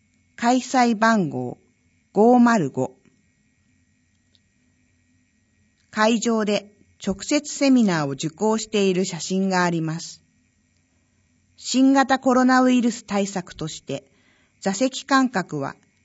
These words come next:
一定の間隔を空けて開催いたします。主催、一般社団法人市民講座運営委員会。東京都港区浜松町二丁目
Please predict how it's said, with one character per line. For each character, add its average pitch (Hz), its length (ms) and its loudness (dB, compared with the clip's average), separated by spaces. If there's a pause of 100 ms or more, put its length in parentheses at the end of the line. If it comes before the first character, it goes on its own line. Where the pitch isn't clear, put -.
(120)
一 185 120 -6
定 262 380 2
の 254 120 2
間 240 240 -2
隔 226 340 -4
を 214 60 0
空 202 120 2
け 202 140 -6
て 202 100 -6
開 180 220 -4
催 180 240 -4
い 170 60 -6
た 156 140 -8
し - 120 -10
ま 151 200 -6
す。 - 280 -20 (1160)
主 - 200 -6
催、 208 380 0 (720)
一 185 160 -6 (120)
般 262 220 4
社 247 200 -4
団 254 280 0
法 247 300 0
人 139 280 -8 (400)
市 - 220 -2
民 262 280 4
講 262 280 2
座 165 240 -4
運 226 320 2
営 233 200 2
委 226 180 2
員 202 200 -2
会。 131 300 -12 (1400)
東 269 280 4
京 269 220 4
都 185 160 -4
港 185 420 -2
区 - 320 -14 (300)
浜 202 280 -2
松 185 340 -2
町 139 380 -6 (140)
二 151 120 -6
丁 220 340 0
目 196 280 -2